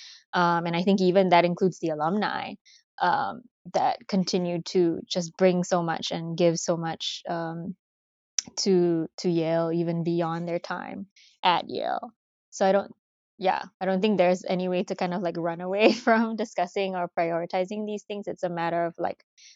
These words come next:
how and when they get implemented, right? Because I think when you think of your student experience at Yale, it's, like, four years, but for administration, we have to take a longer view of, like, five to ten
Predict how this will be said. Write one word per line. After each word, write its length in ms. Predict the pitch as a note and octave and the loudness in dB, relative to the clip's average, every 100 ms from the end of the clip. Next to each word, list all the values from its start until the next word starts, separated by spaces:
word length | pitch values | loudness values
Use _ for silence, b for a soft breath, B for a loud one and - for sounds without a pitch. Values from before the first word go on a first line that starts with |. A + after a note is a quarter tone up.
| _ - | _ -6
how 320 | - F#3 F#3+ | 4 6 6
and 180 | F3+ F3 | 2 -2
when 200 | E3+ F3 | 0 0
they 120 | E3+ | 2
get 160 | F3+ - | 0 -2
implemented, 640 | F3 A#3 C4 C4+ C#4 C4+ | -4 -2 0 0 0 2
right? 200 | G3 F#3 | 2 2
Because 420 | F3 - F3+ F3 | 0 2 2 2
I 120 | F3+ F3+ | -4 -4
think 260 | F3+ F3+ - _ b b _ _ _ _ | -4 -4 -8 _ b b _ _ _ _
when 320 | - G3 F#3+ F#3 | 0 2 4 6
you 140 | G3 | 6
think 340 | A3 A3+ - - | 6 2 0 -2
of 200 | G3+ G#3 | 2 2
your 340 | G3 F#3 F#3 - - - | 4 4 4 2 -6 -18
student 340 | - G#3+ G3+ F#3+ | -6 -2 -2 -4
experience 440 | - - G3 G3 | -6 -4 -2 -2
at 80 | F#3+ | 2
Yale, 160 | G3+ | 4
it's, 100 | F#3+ | 2
like, 140 | A#3 - | 0 -6
four 240 | - A#3+ | -2 0
years, 400 | A3 F#3+ - - | 0 0 -4 -2
but 180 | F#3 - | -2 -2
for 240 | - F#3+ F3 | -2 0 0
administration, 840 | F3+ F#3 F#3+ - F3 - F3 E3 | 0 -2 -4 -2 -4 -2 -6 -4
we 180 | E3+ E3 | -2 0
have 180 | F3+ F3+ | -2 -4
to 100 | F#3+ | -4
take 160 | F#3 | -2
a 80 | F3 | -2
longer 400 | E3 E3 F3 E3+ | -2 -2 -2 -2
view 200 | D#3+ E3+ | 0 -2
of, 120 | D#3+ | -2
like, 180 | E3 - | -4 -8
five 380 | - G3 F3+ F#3+ | -2 0 0 -4
to 100 | F3 | -12
ten 640 | - F3 F3 E3 E3 D#3+ | -6 -4 -4 -6 -10 -12